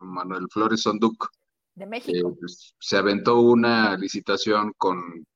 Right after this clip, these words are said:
Speaker 1: con dos participantes, ¿no? O sea, eso se le conoce, pues, más bien como un concurso restringido y necesitaba otro para que fueran tres. Eh, pero bueno, se la aventó de, de licitación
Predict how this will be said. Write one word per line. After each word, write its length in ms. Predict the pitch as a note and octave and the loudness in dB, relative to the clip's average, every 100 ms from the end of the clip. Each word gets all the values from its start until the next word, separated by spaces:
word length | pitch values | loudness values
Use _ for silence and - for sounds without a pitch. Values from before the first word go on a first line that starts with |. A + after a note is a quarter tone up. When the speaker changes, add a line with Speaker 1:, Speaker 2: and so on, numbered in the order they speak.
| _ | _
Speaker 1:
con 200 | - E2+ | -10 -6
dos 200 | F2+ C3 | 0 0
participantes, 920 | C3+ A#2 A2+ G#2+ A2+ D3 D#3 A2+ G2 - | 2 -2 -2 -2 0 0 0 -2 -4 -4
¿no? 180 | G#2+ C3+ | -4 -2
O 100 | F#2+ | -4
sea, 240 | F#2+ F#2 | -4 -4
eso 280 | F#2 G#2 A#2+ | -4 -2 -2
se 120 | G#2+ | 0
le 100 | F#2+ | -2
conoce, 440 | E2+ F#2+ G2 G#2+ F#2+ | 0 0 0 0 -2
pues, 180 | D#2+ | -4
más 160 | E2+ F#2 | 0 2
bien 200 | F#2 F#2 | 0 -2
como 160 | - F#2 | -4 -6
un 60 | F2+ | -2
concurso 460 | G2 F2+ G2 G2+ | -2 0 0 0
restringido 560 | F2+ E2 - - F2 G#2 | -2 -4 -10 -10 -4 -2
y 80 | F#2 | -2
necesitaba 420 | D#2+ - F#2+ G2+ | -6 -2 2 2
otro 160 | G2 | 2
para 160 | F#2+ - | -4 -6
que 120 | - | -4
fueran 280 | - F#2 F#2 | 0 0 2
tres. 460 | G2+ G#2 - - _ _ _ _ _ _ _ _ _ _ - | 2 2 0 -10 _ _ _ _ _ _ _ _ _ _ 2
Eh, 420 | G#2+ G#2 G2+ F#2 | 6 6 6 6
pero 120 | G#2+ | 4
bueno, 340 | A#2+ C3 G#2+ G2 | 4 6 4 2
se 140 | - | 2
la 100 | G#2 | 2
aventó 380 | A2 B2 F3 F#3 | 4 4 4 6
de, 340 | F#3+ F3+ D#3+ | 6 6 6
de 140 | B2 B2+ | 4 2
licitación 880 | B2 C3 - B2+ D#3+ F3+ F#3+ F#3 | 0 -2 0 2 4 2 0 -8